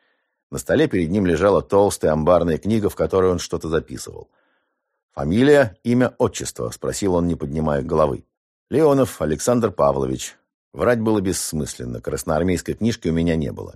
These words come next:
Скорее всего, её забрали немцы, так или иначе, но несостыковку они могут заметить. Да и правда мне ничем сейчас не грозило, ничем особенным Леонов перед немцами не знаменит,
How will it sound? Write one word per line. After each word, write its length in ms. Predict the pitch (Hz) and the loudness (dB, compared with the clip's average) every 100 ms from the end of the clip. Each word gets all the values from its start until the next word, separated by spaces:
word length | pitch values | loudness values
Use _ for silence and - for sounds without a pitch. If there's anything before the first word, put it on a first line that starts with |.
| _ | _
Скорее 360 | - 101 131 | -2 2 2
всего, 500 | 113 113 110 120 95 - | 2 0 2 2 0 -4
её 240 | 82 87 92 | -2 0 2
забрали 380 | 90 85 85 | 2 2 2
немцы, 420 | 87 71 58 - - | 0 -2 -6 -12 -4
так 220 | 85 87 | -2 0
или 160 | 78 | 0
иначе, 500 | 78 113 117 117 95 - _ | 2 0 0 -2 -4 -8 _
но 200 | - 107 | -6 -4
несостыковку 920 | 107 90 76 - 73 120 107 - 107 - | -4 -4 -8 -8 -4 -4 -4 -4 -6 -6
они 180 | 73 87 | -4 -2
могут 320 | 80 73 65 | -2 -4 -6
заметить. 560 | 65 62 - - - _ - | -6 -6 -10 -14 -20 _ -6
Да 80 | |
и 40 | 92 | -2
правда 380 | 135 165 143 113 | 2 2 4 2
мне 140 | 110 | 2
ничем 360 | 98 87 123 113 | 0 0 -2 -2
сейчас 400 | 87 80 92 82 | -4 0 -2 0
не 100 | 76 | -2
грозило, 560 | 71 65 67 65 58 | -2 -2 -4 -4 -4
ничем 300 | 71 87 151 | -4 -2 0
особенным 640 | 135 - 143 127 117 104 73 - _ _ | 0 0 2 2 2 0 -2 -12 _ _
Леонов 380 | 82 87 113 95 | -2 0 0 -2
перед 240 | - 76 65 | -4 -4 -2
немцами 500 | 87 90 82 80 76 | -2 -2 -2 -4 -2
не 140 | 82 | -4
знаменит, 640 | 69 71 65 64 82 - | -4 -4 -4 -2 -2 -4